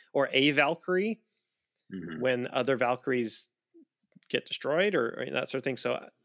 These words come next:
Speaker 1: who knows what that means? We might not have seen the last of Jane Foster. Um, it,
Speaker 2: Yeah.
Speaker 1: it might be something where she comes back in some way or in some other form, because now she's basically Asgardian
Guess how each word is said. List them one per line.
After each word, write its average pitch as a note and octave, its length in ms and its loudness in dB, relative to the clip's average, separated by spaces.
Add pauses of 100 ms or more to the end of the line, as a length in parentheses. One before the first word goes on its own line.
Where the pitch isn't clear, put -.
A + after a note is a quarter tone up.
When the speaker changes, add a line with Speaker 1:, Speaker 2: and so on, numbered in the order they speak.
(240)
Speaker 1:
who F3+ 140 2
knows D3 200 4
what A#2 80 -4
that B2+ 180 2
means? A2 260 -8 (460)
We D#3+ 140 2
might F3+ 220 4
not F3 200 2
have D3+ 140 -2
seen E3+ 180 0
the D#3+ 80 2
last D3+ 320 0
of C#3 60 -6
Jane C#3+ 240 0
Foster. - 400 -6 (920)
Um, A2+ 440 -4 (380)
it, - 420 -6
Speaker 2:
Yeah. - 100 -4
Speaker 1:
it A#2+ 140 0
might B2 200 -2
be A#2 80 -4
something B2+ 300 -2
where A#2 100 0
she B2+ 140 -4
comes B2 220 -4
back A#2 300 -4
in A#2 200 -4
some A#2 320 0
way A2+ 340 0
or G#2+ 100 -4
in A2 100 -6
some A#2 280 -2
other G#2+ 180 -4
form, B2 600 -4 (640)
because A2 560 -4
now A2+ 200 -2
she's A2+ 360 -2 (200)
basically B2+ 420 -2
Asgardian A#2+ 800 0